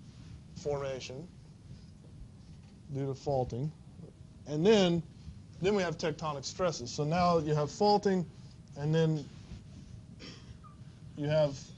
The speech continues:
forces due to the fact that these plates are moving around generated, and that squeezes this formation. And,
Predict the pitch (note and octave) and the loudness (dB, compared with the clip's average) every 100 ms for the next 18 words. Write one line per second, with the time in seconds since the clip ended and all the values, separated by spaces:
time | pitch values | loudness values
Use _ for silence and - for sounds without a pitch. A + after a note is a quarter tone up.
0 | - - - - F#3+ E3 D#3+ C#3+ E3+ E3 | -18 -18 -8 0 2 2 0 4 6 6
1 | D3+ C#3 - D3+ C#3+ C#3 C#3 B2 C3+ C#3+ | 4 -2 2 2 2 0 -2 -2 0 0
2 | C3+ - - D#3+ D3+ C#3 C#3+ D3+ C#3 C3 | -2 -4 4 6 6 2 2 0 -2 -4
3 | D3+ E3 D#3 D3+ B2+ - - - - - | -2 -2 -2 -4 -8 -16 -18 -16 -12 0
4 | C#3+ D3 C#3 C#3 C3 - - - C3 C#3+ | 4 6 6 6 4 0 -10 -6 0 0
5 | C#3+ - - - - F#3 F#3+ D#3+ C#3 C#3+ | 0 -6 -4 0 6 8 8 6 4 2
6 | C#3 - C3+ C3 B2 - - - - - | 0 0 0 0 -4 -8 -14 -18 -18 -20
7 | - - - - - - - - - - | -20 -18 -18 -18 -20 -20 -20 -20 -20 -20
8 | - - - - - - - - - C3 | -20 -20 -20 -20 -18 -18 -18 -16 -10 -8
9 | C3 | -4